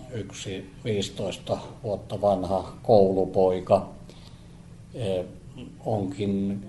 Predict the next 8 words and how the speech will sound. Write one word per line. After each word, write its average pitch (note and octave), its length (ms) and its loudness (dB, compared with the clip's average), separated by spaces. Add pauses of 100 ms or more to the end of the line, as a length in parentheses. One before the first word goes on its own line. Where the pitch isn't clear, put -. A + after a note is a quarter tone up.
(220)
kehittänyt G2+ 880 -2
käyttökelpoisemman G2 1500 2
ja, G2 440 2
ja G#2 440 -2
nerokkaamman F#2+ 1300 2 (180)
systeemin. G2+ 1000 -8 (460)
Hänellä G2+ 340 2
oli, G2 480 2